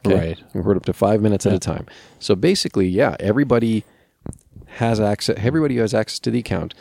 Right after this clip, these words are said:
Speaker 1: can log in. They can hear, like, the last things that people have recorded,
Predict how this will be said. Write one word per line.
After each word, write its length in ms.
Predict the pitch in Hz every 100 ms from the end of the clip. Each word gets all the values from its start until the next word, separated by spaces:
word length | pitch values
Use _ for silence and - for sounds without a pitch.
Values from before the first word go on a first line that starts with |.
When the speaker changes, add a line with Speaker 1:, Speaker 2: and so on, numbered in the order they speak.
| - _
Speaker 1:
can 280 | - 95 82
log 340 | - 87 123 104
in. 260 | 92 120 - - - -
They 160 | 95
can 200 | 90 95
hear, 520 | 85 - 123 120 113 113
like, 200 | - 87 -
the 60 |
last 280 | 87 92 - -
things 260 | 107 98 98
that 120 | 92
people 260 | 101 -
have 100 | 110 143
recorded, 500 | - 101 90 175